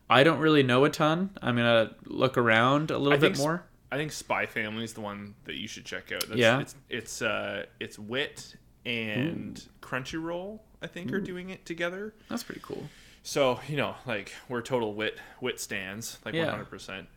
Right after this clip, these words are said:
Speaker 2: Um,
Speaker 1: This
Speaker 2: but,
Speaker 1: Assassination
Speaker 2: uh,
Speaker 1: Classroom, dude, it looks like it's eerily similar to, like, A O T season one. I was like, "Is this not Wit?"
Speaker 2: Oh.
Speaker 1: It's very weird. Um,
Speaker 2: Huh.
Speaker 1: like, it's eerily, I don't know. I, I'm curious if your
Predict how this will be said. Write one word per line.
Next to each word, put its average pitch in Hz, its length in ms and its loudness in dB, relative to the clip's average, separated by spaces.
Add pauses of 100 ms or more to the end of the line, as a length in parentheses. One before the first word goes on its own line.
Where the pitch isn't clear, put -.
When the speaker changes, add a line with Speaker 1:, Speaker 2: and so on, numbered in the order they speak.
Speaker 2:
Um, 98 520 -10
Speaker 1:
This 147 140 0
Speaker 2:
but, 202 60 2
Speaker 1:
Assassination 143 640 6
Speaker 2:
uh, - 20 -4
Speaker 1:
Classroom, 151 500 -4
dude, 165 280 2
it 160 180 2
looks 139 480 6
like 214 480 2 (360)
it's 151 280 2 (140)
eerily 180 520 10
similar 147 580 2
to, 185 120 -2
like, 123 300 4
A 123 140 8
O 123 100 10
T 123 180 0
season 110 400 -2
one. - 380 -2
I - 120 2
was 120 120 2
like, 120 200 4
"Is 123 180 -2
this 180 200 0
not 196 200 0
Wit?" 127 360 0 (420)
Speaker 2:
Oh. 170 560 -6
Speaker 1:
It's 131 160 -2
very 151 220 6
weird. 127 500 4
Um, 117 360 2
Speaker 2:
Huh. - 120 -4
Speaker 1:
like, 123 180 4
it's 123 180 -2
eerily, 135 500 6
I 127 100 6
don't 120 120 6
know. 104 60 -2
I, 90 240 -2
I'm - 260 -6
curious 123 380 6
if - 120 -14
your - 180 -4